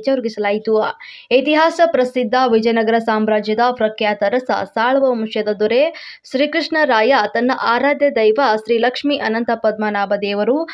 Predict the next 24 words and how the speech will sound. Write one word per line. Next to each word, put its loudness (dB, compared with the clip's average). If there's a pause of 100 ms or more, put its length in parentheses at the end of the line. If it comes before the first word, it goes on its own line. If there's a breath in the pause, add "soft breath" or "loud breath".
(320 loud breath)
ರಾಜಭಂಗಿಯಲ್ಲಿ 2
ವಿರಾಜಮಾನವರಾಗಿರುವಂತಹ 0 (120)
ಸುಕ್ಷೇತ್ರ -2 (260)
ಕೈವಲ್ಯಾಪುರ -2 (260)
ಗ್ರಾಮವಾಗಿದೆ. -4 (600 loud breath)
ತಲೆ 4 (100)
ತಲೆಮಾರಿಂದಲೂ 2
ಕೂಡ 2 (100)
ಪ್ರತಿ 0
ವರ್ಷ 2 (120)
ಜರುಗುವಂತೆ 2 (120)
ಈ 6
ಬಾರಿ 0
ಕೂಡ -2 (180)
ಶ್ರೀ -6 (100)
ಲಕ್ಷ್ಮೀ -2 (100)
ಅನಂತ -4 (120)
ಶಯನ 0 (200)
ಚತುರ್ಥಿ -4 (440 loud breath)
ಉತ್ಸವ 2 (100)
ಶ್ರದ್ಧಾಭಕ್ತಿಯಿಂದ -2 (140)
ಅದ್ದೂರಿಯಾಗಿ -2 (120)
ಜರುಗಿತು. -4 (720 soft breath)
ಶ್ರೀ -2